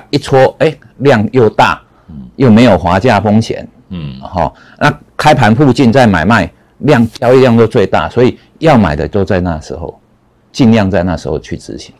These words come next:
Speaker 2: 哦。对，
Speaker 1: 就开盘那几，
Speaker 2: 对。
Speaker 1: 一，几分钟之内。
Speaker 2: 一两分钟就尽量能做，
Speaker 1: 对，对，能做的
Speaker 2: 就尽量做到。
Speaker 1: 就尽量做到。那我剩下，譬如说，啊，我要买两千张啊，剩下的五百张、八百张，我就慢慢做。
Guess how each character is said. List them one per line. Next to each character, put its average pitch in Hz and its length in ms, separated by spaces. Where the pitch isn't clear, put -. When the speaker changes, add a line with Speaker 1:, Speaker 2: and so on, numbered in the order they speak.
Speaker 2:
哦。 69 540
对， 107 160
Speaker 1:
就 73 160
开 131 200
盘 101 200
那 - 140
几， - 140
Speaker 2:
对。 - 60
Speaker 1:
一， 123 140
几 87 220
分 104 200
钟 98 220
之 98 120
内。 - 20
Speaker 2:
一 101 80
两 87 140
分 98 180
钟 92 220
就 92 100
尽 90 220
量 85 220
能 69 80
做， 90 120
Speaker 1:
对， 92 100
对， 87 200
能 95 200
做 139 180
的 101 100
Speaker 2:
就 - 0
尽 - 20
量 82 100
做 76 220
到。 69 260
Speaker 1:
就 143 140
尽 127 180
量 117 160
做 110 160
到。 95 200
那 120 220
我 95 180
剩 127 260
下， 127 100
譬 127 140
如 113 80
说， 110 320
啊， 98 160
我 95 120
要 117 120
买 95 180
两 82 180
千 90 200
张 87 220
啊， 104 200
剩 117 180
下 113 140
的 95 120
五 98 80
百 85 160
张、 92 220
八 90 160
百 78 160
张， 80 260
我 76 120
就 90 120
慢 87 160
慢 82 180
做。 - 220